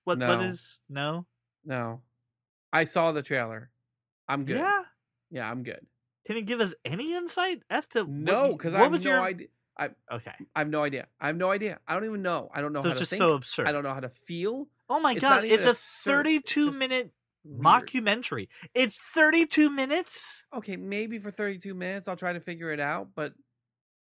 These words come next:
Speaker 1: That's,
Speaker 2: it's,
Speaker 1: that's an
Speaker 2: it's
Speaker 1: actual
Speaker 2: weird.
Speaker 1: play.
Speaker 2: Yeah.
Speaker 1: It's a televised stage play. Oh my God. So Frankenstein's Monsters, Monster Frankenstein, the name of the special,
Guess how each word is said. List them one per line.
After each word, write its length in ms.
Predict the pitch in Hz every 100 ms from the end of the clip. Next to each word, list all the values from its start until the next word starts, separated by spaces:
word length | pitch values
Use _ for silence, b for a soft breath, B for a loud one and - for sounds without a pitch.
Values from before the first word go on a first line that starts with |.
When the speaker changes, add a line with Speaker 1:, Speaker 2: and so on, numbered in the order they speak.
| _ _ -
Speaker 1:
That's, 260 | 320 -
Speaker 2:
it's, 120 | 226 220
Speaker 1:
that's 180 | 294
an 80 | 330
Speaker 2:
it's 60 | 320
Speaker 1:
actual 260 | 359 330 320
Speaker 2:
weird. 120 | -
Speaker 1:
play. 460 | 330 359 311 110 - _ _ _ _ _
Speaker 2:
Yeah. 180 | 349 311 - _ _ _ _ _ _
Speaker 1:
It's 160 | 226 254
a 80 | 247
televised 680 | - 180 196 214 214 220
stage 340 | - 175 170 -
play. 80 | -
Oh 140 | 113
my 200 | 123 95 95
God. 280 | 92 92 90 _ _ _ _ _
So 100 | -
Frankenstein's 640 | 170 - 254 302 277 262 220
Monsters, 640 | 196 190 190 - 180 160
Monster 460 | 160 165 180 - 165
Frankenstein, 720 | - 160 139 117 - 98 98
the 100 | 101
name 140 | 113
of 80 | 98
the 40 | 90
special, 440 | 131 113 92 95